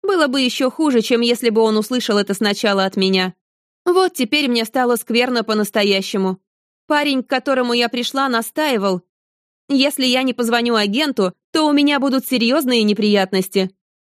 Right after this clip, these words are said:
Наш главный был намного старше нас,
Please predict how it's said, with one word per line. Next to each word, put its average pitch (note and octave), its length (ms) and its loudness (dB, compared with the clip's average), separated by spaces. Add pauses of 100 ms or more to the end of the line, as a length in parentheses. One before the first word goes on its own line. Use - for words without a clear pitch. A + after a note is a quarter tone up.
(300)
Наш E4 260 0
главный D4+ 380 0
был C4 200 0
намного B3 440 0
старше G#3+ 400 -4
нас, G3+ 300 -2